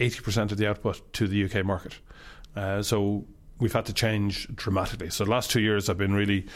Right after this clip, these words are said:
traumatic, uh, through a startup, uh, through a very, um, intense,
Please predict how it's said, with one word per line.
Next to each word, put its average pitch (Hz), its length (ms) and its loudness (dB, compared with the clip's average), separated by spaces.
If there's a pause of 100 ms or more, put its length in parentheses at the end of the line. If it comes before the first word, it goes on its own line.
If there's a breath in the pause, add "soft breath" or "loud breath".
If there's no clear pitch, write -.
(240 loud breath)
traumatic, 104 480 0 (520 loud breath)
uh, 98 420 0
through 123 380 0
a 110 40 2
startup, 107 460 0 (240)
uh, 101 360 -4
through 104 200 -2
a 98 80 0
very, 107 420 4
um, 104 400 2
intense, 113 560 0